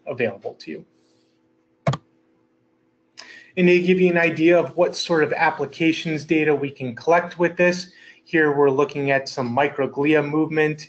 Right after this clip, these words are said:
in a zebrafish brain. Um, the blue is a vascular marker, yellow is the microglia, and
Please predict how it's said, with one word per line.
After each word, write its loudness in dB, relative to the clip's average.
in -2
a -2
zebrafish -6
brain. 0
Um, 0
the -8
blue 0
is -2
a 0
vascular -2
marker, -2
yellow 2
is -2
the 0
microglia, 0
and -2